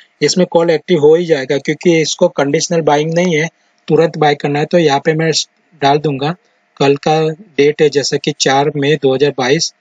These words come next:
और stock का नाम रहेगा पीटी Engineering। तो यहाँ पे मैं data डाल दूंगा, तो इसमें अपने देखेंगे बाद में stock कैसा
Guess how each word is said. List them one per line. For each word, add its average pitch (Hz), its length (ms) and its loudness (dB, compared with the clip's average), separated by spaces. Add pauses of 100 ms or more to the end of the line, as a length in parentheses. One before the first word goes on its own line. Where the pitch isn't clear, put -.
(380)
और 139 80 -2
stock - 280 -4
का 151 100 0
नाम 147 200 -2
रहेगा 143 400 2 (440)
पीटी 151 280 0
Engineering। 165 580 0
तो - 200 -6
यहाँ 147 240 2
पे 156 80 -2
मैं 156 140 -2
data 139 300 0
डाल 139 220 0
दूंगा, 139 280 -6
तो 160 260 0 (380)
इसमें 147 300 -2
अपने 147 200 -2
देखेंगे 135 440 -2
बाद 127 220 -8
में 139 80 -4
stock 139 300 -4
कैसा 135 220 -2